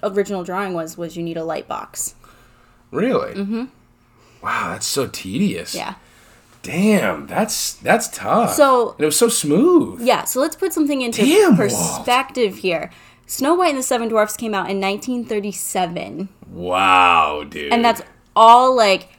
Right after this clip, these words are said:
Speaker 1: hand-drawn, hand-painted cells, like
Speaker 2: That's insane.
Speaker 1: The only thing that was, like, wasn't hand-done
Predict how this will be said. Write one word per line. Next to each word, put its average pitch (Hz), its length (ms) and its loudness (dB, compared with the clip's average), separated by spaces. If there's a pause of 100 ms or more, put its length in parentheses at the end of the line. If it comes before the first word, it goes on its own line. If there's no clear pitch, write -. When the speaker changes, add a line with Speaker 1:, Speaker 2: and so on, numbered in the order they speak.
Speaker 1:
hand-drawn, 226 1080 0
hand-painted 214 1080 -2
cells, 180 680 2
like 101 460 -10 (120)
Speaker 2:
That's 170 240 -4
insane. 175 800 0
Speaker 1:
The 240 100 0
only 277 260 -2
thing 262 340 -6
that 220 180 2
was, 202 200 -2
like, 175 340 -2 (1400)
wasn't 196 360 -4
hand-done 175 1700 -10